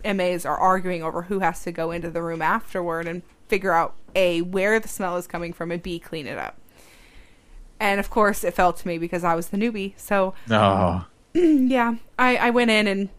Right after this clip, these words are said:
Speaker 1: he had at one point moved from his wheelchair to the,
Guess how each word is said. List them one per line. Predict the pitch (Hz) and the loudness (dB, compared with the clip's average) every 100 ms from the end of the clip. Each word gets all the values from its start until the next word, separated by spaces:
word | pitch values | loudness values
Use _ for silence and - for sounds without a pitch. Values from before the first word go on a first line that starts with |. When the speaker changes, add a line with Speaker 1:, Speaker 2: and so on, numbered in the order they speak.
| - - | -20 -2
Speaker 1:
he | 208 202 | 4 6
had | 220 | 6
at | 190 202 | 4 4
one | 226 208 | 4 4
point | 208 180 170 - - | 0 0 -2 -8 -4
moved | 202 202 208 190 | 0 2 2 0
from | - - 185 185 | -10 0 0 0
his | 185 - 180 175 - - - - | -4 -4 -4 -4 -8 -20 -20 -4
wheelchair | 180 180 - 190 180 | 0 0 0 0 0
to | 175 - - 196 175 175 - 180 | -2 -8 -6 -4 -4 -4 -8 -12
the, | 156 175 175 208 | -8 -8 -8 -10